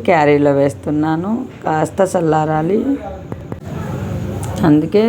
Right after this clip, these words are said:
రెస్ట్ ఇచ్చాను. ఫ్యాన్ కింద ఉంచాను ఈ నెయ్యిని. చూడండి, మంచి స్మెల్ వస్తుంది మాకైతే. చక్కగా కలర్ చేంజ్ అయింది చూడండి.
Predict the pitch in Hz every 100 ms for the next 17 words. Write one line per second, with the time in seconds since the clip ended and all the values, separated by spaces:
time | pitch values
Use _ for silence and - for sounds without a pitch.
0 | 220 170 - 160 156 175 170 185 247 269
1 | - - - - - - - - - -
2 | 160 147 151 165 160 160 160 156 175 175
3 | 214 254 180 151 151 151 165 180 233 285
4 | 285 - - - - - 165 - - -
5 | - - - - - - - - - -
6 | - - - - - - 165 170 170 185
7 | 226 254 262 277 - - - - - -
8 | - - - 190 220 240 254 - 196 180
9 | 180 175 - 170 160 156 156 165 160 165
10 | 233 285 - - - - - - - -
11 | - - - - - - 240 220 - -
12 | - - 165 - 185 226 214 170 160 156
13 | 170 160 160 156 156 160 156 160 160 165
14 | 196